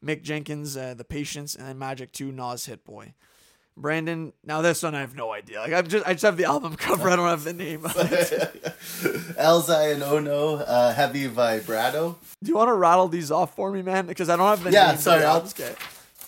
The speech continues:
Speaker 2: I'll get my list here. Uh, yeah, so Elzhi, uh, well, I said that already. Um, I was Cesar Face, Cesar de Artificial Intelligence,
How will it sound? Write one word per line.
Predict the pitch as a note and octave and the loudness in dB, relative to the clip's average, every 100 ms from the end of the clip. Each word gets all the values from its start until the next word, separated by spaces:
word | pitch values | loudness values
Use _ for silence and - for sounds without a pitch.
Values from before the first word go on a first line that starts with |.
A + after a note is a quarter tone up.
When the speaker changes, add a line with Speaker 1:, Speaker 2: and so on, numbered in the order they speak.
| - - - - | -20 -20 -18 -4
Speaker 2:
I'll | B2+ | 0
get | C#3 C#3+ | 2 2
my | C3+ | 2
list | B2 A#2+ - | 0 -2 -4
here. | A#2 A2+ A2 - - - | -4 -4 -6 -12 -16 -8
Uh, | - B2 B2+ | 0 2 4
yeah, | D3+ C3+ G#2+ - - | 4 4 2 -10 -10
so | - | -2
Elzhi, | C3+ C3 B2 C#3+ D#3 D3 D3+ D3 D3 C#3+ | 0 2 4 6 4 4 4 4 4 2
uh, | C3 A2 F#2+ | 0 -2 -2
well, | B2 A2+ G#2+ | 0 0 0
I | A#2 | -4
said | A2+ A#2+ | -2 -4
that | A#2 A#2 | -2 -2
already. | A2 A2 A#2 A#2+ A#2+ - - | -2 -4 -4 -6 -6 -8 -8
Um, | G#2 G2 G2+ G#2 _ | -12 -12 -14 -16 _
I | - | -16
was | G2+ - - | -16 -16 -14
Cesar | - C#3+ C3 C3 C#3 | -8 -4 2 2 2
Face, | D#3 D3 D3 | -2 -2 -4
Cesar | - B2 - B2 A#2 C3 C3+ | -8 -10 -10 -8 -2 0 0
de | C3+ C3 A#2+ _ _ | -2 -6 -10 _ _
Artificial | C3+ B2+ - C3 B2+ | -6 -4 -4 -4 -6
Intelligence, | A2+ - B2 C3+ C3+ D#3+ E3 - | -10 -6 -6 -6 -8 -8 -4 -6